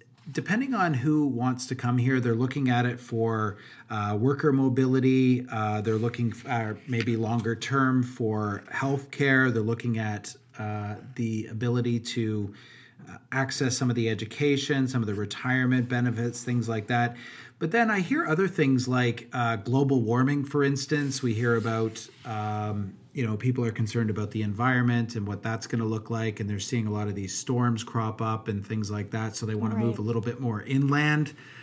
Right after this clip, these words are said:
Speaker 1: Uh, and I've, I've even had people, uh, say things like, you know, uh, come up with different moral issues that they're looking at where, where
Speaker 2: Mm.
Speaker 1: things are going. So they wanna be in a different environment.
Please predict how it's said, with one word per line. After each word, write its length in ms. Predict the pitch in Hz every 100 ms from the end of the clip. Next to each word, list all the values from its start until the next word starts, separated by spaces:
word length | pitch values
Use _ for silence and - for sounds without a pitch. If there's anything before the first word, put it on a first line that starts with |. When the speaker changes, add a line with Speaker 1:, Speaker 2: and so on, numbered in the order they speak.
| - -
Speaker 1:
Uh, 460 | - 123 131 131 135
and 100 | 151
I've, 220 | 151 160 -
I've 220 | 147 147
even 220 | 165 165
had 200 | 147 151
people, 580 | 135 156 156 147 139 127
uh, 460 | 135 135 131 131 127
say 200 | - 143
things 360 | 135 139 139 127
like, 260 | 123 117 -
you 120 | 139
know, 220 | 120 113 107 - - -
uh, 340 | 117 113 107 - - - - _ - - -
come 180 | - 135
up 160 | 127 131
with 180 | 113
different 340 | - 131 117 104
moral 360 | 117 135 143
issues 480 | 143 135 170 180 170
that 120 | 170
they're 120 | 170 170
looking 340 | 165 165 175
at 220 | 180 196
where, 320 | 123 113 110
where 240 | 254 269 269
Speaker 2:
Mm. 160 | 202
Speaker 1:
things 240 | 180 120 110
are 80 | 113
going. 440 | 110 113 123 131
So 460 | 127 120 110 107 104 - - - -
they 120 | 127
wanna 240 | 123 127
be 100 | 123
in 100 | 120
a 60 | 110
different 340 | 110 110 110
environment. 640 | 101 95 104 113 110 107